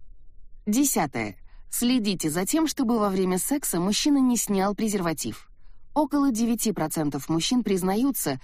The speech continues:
что когда-либо так делали. Если это для вас неприемлемо, скажите заранее. Одиннадцатое. Придерживайте нижнюю часть презерватива во время извлечения пениса, чтобы он не соскользнул. Двенадцатое.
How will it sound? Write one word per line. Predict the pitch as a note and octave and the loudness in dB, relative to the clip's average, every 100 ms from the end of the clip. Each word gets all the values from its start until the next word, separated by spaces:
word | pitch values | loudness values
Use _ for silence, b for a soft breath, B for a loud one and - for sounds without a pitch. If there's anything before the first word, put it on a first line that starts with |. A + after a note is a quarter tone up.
| b | b
что | - C#4 | -4 -2
когда-либо | C4 A3 F#3 F#3+ F#3 D#3 | 0 -2 0 0 2 -2
так | C#3+ B2 | -2 -4
делали. | A#2+ F2+ - - - - - - - | -4 -4 -8 -10 -16 -16 -20 -16 -8
Если | D#3+ F#3+ F#3 F3+ | 0 0 0 -2
это | F3 F#3+ E3 | -2 -2 0
для | D3+ C#3 | 0 0
вас | C3+ - | 0 0
неприемлемо, | C3+ D3+ D#3 B3 C4 E3+ - | 0 2 2 4 4 2 0
скажите | - - A3 F#3+ E3 C3+ | -4 -2 0 0 -2 -2
заранее. | C3+ A2+ G#2 - - - - - - - | -2 -4 -6 -8 -12 -16 -18 -18 -12 0
Одиннадцатое. | C4 B3 F#3+ C#3 A2+ A#2+ G2 E2 - - - - | 0 2 0 0 -4 -6 -6 -8 -14 -20 -16 -2
Придерживайте | A#3+ A3+ A#3+ C#4+ C4 B3 B3 A3+ | 0 2 2 2 2 2 2 2
нижнюю | A3+ G#3 E3 E3+ D#3 | 2 2 2 2 2
часть | - C#3+ - | 0 -2 -2
презерватива | D3 C3+ C3 C3+ - B3+ B3+ G#3 | -4 -2 0 -2 0 0 0 2
во | G#3+ | 0
время | G#3+ C#4 D4 | 2 2 2
извлечения | B3+ G3 F3+ F3 G3 G3 A#3 | 0 -2 0 0 0 0 0
пениса, | A#3 F3+ C3+ C3 - B2 b b | 0 0 2 0 -4 -6 b b
чтобы | - C4+ A3 A3+ | -4 -2 0 0
он | A3 G#3 - | 0 0 0
не | A#3 | 0
соскользнул. | G3+ G3 F3 D3+ A#2+ G#2 - - - - - - - | 0 -4 -2 -2 -2 -4 -6 -12 -18 -16 -16 -16 -6
Двенадцатое. | F#3 G#3+ B3 A3+ - C3+ A#2+ A2+ | 0 2 4 2 0 -4 -6 -6